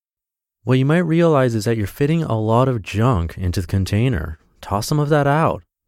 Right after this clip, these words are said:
Ban yourself from certain sites or apps until you've done a few really important tasks. Notice also that you're committed to a lot of things. Those commitments are filling up your life. Start getting out of some of them and saying no to new ones.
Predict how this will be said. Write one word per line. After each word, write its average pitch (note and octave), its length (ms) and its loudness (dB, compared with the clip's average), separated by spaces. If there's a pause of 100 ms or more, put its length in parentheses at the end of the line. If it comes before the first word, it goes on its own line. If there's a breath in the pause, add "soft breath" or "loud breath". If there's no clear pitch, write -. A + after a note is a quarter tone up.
Ban C#3 300 2
yourself F2+ 480 0
from F2+ 160 -2
certain A2+ 300 -2
sites A2+ 500 -2
or E2 80 -4
apps G#2 560 -6
until C3 500 -2
you've F#2+ 200 -2
done F#2 180 -2
a F2 40 -4
few G#2 260 0
really A2 340 0
important F2+ 540 -4
tasks. D#2+ 500 -4 (460)
Notice G2 320 0
also G2 560 0 (240 soft breath)
that F#2+ 100 -4
you're D#2+ 100 -4
committed A#2+ 460 0
to A#2+ 180 -2
a G2+ 40 0
lot F#2+ 320 0
of E2 80 -4
things. F#2+ 580 -6 (300 soft breath)
Those G#2 180 0
commitments G2+ 580 0 (220)
are E2 100 -2
filling G#2 320 -2
up F2 140 -2
your D#2 140 0
life. F#2 400 -2 (420)
Start A2 300 0
getting A#2 240 0
out A2 240 0
of G#2 80 -4
some A#2+ 180 -2
of C3 120 0
them D3 280 0
and F2+ 160 -2
saying F#2 340 -2
no G2 340 2
to F2 120 -6
new F2+ 180 2
ones. D#2 360 -6